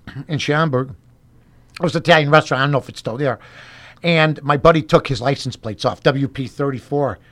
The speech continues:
And he just walked, walked by while we were on the air. And Walter goes, "Hey, what are you doing with my license plates right while we're on the air?" <laughs> So he didn't like when you played jokes on him. And there was another time where Walter and I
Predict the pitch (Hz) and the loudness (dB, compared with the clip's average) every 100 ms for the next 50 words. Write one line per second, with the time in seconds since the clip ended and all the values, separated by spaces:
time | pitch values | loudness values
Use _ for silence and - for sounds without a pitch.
0 | _ _ - 143 139 - 156 147 160 151 | _ _ -6 -4 -4 -2 -4 2 2 2
1 | 127 151 151 - 156 156 131 135 131 127 | 0 -2 -2 2 4 4 2 0 0 -2
2 | 131 139 147 143 123 147 226 196 202 262 | -2 -2 -2 -4 2 4 4 4 2 6
3 | 349 294 392 359 359 339 262 240 240 285 | 6 6 0 -2 -2 -2 0 -2 0 0
4 | 330 220 - 165 - 240 285 240 202 190 | -2 -8 -10 -10 -2 0 2 0 -2 0
5 | 196 165 151 160 - - - - - - | 0 -2 -8 -8 -8 -10 -8 -6 -6 0
6 | 190 180 330 370 311 320 311 220 202 196 | 2 6 8 6 8 8 6 0 2 2
7 | 220 165 214 214 - 190 196 185 185 202 | 2 4 4 4 4 2 2 0 0 -2
8 | 180 214 311 320 - 123 120 127 165 - | 0 2 2 0 -6 -8 -8 -8 -10 -14
9 | - - - - - - - - 139 180 | -20 -20 -20 -20 -20 -20 -20 -14 2 6
10 | 180 208 170 220 233 220 196 190 185 | 6 6 6 6 4 2 2 2 0